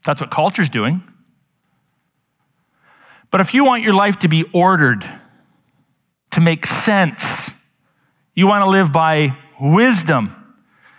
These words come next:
by necessity, you have to get your worship right. This is why, in many respects,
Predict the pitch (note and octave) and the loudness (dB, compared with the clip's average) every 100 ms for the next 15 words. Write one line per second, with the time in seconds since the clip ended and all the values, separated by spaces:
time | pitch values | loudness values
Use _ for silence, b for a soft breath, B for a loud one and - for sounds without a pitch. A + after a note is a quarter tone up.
0 | b b E3 F3+ F3 - A3 - E3 C#3 | b b 0 2 0 0 0 0 -2 -2
1 | C#3 C3+ - E3 D#3+ D#3 C3+ C#3 - B2 | -2 -2 0 -2 -2 -6 -4 -4 -4 -8
2 | A#2 A#2+ D3 - A#2+ - G#2+ F#2 F2 - | -4 0 0 -2 -10 -8 -6 -4 -6 -16
3 | _ _ _ _ _ _ _ _ _ _ | _ _ _ _ _ _ _ _ _ _
4 | b b b b _ F3 A#3+ G3+ G#3+ G3+ | b b b b _ -2 0 0 2 2
5 | D#3 E3+ G3 G3+ - - F3+ C3 - | 2 2 2 0 -2 -2 -2 -2 -8